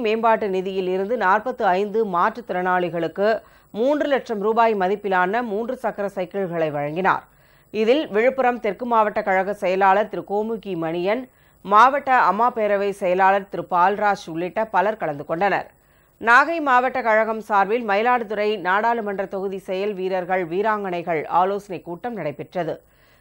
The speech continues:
கூட்டத்தில் கழக பொருளாளர் திரு எம் ரெங்கசாமி, நாகை வடக்கு மாவட்ட கழக செயலாளர் திரு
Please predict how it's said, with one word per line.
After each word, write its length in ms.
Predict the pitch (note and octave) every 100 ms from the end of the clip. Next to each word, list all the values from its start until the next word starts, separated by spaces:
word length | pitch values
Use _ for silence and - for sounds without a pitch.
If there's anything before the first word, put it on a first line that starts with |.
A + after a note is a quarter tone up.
| _ A#3+
கூட்டத்தில் 440 | A#3 G#3+ A#3 C#4+ A#3+
கழக 300 | G#3+ A3+ B3 A3
பொருளாளர் 500 | G3+ G#3 G3+ A3 -
திரு 120 | F3+ F3
எம் 120 | G3+ F3+
ரெங்கசாமி, 600 | F3 G3+ G3+ F3+ F3 A3 C4 - _ _ F3+
நாகை 340 | G#3 A#3+ C4 C#4 B3+
வடக்கு 260 | F#3 A3+ B3+ A#3+
மாவட்ட 280 | A3+ A3+ A3
கழக 260 | G3 F#3+ F#3+ G3+
செயலாளர் 480 | F#3 F#3+ F#3+ G3 -
திரு 140 | E3+